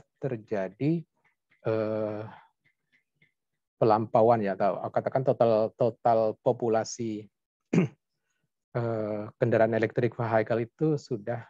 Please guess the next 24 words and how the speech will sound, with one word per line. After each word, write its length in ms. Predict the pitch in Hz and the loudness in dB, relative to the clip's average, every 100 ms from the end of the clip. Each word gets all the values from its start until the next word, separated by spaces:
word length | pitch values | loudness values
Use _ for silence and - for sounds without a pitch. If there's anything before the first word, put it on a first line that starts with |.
| _ - | _ -10
melampaui 640 | 110 104 101 - 110 131 | -8 -8 -10 -6 -2 -2
dari 300 | 113 101 117 | -4 -6 -6
total 300 | 113 - 113 | -8 -6 -4
populasi 640 | 110 101 104 98 - 123 120 | -4 -6 -6 -6 -4 -4 -4
kendaraan 580 | - 104 92 95 104 113 _ _ _ _ _ - | -6 -6 -4 -4 -6 -10 _ _ _ _ _ -4
I 80 | 107 | -4
C 280 | - 110 107 | -4 -6 -6
E 40 | |
teknologi, 480 | 107 98 101 98 101 | -4 -4 -4 -6 -4
ya, 80 | 92 | -4
bukan 160 | - | -4
kendaraan 320 | 98 107 98 107 | -10 -6 -4 -4
yang 80 | |
berbahan 280 | 101 98 90 95 | -6 -6 -6 -4
bakar, 400 | - 101 - - | -4 -4 -4 -6
eh, 500 | 117 101 95 92 95 - | -6 -6 -8 -12 -14 -10
minyak 320 | 104 98 98 | -8 -8 -6
tadi 320 | 113 110 98 | -6 -4 -6
gitu. 240 | 90 _ - _ _ _ _ _ _ _ _ _ _ - | -12 _ -20 _ _ _ _ _ _ _ _ _ _ -10
Jadi 240 | 110 120 123 - _ _ _ _ _ _ | -2 -2 -2 -14 _ _ _ _ _ _
kalau 240 | - 160 196 | 2 4 6
kita 180 | 147 147 | 4 4
mulai 160 | 127 113 | 4 0
sekarang, 480 | - 92 110 175 | -2 0 0 -2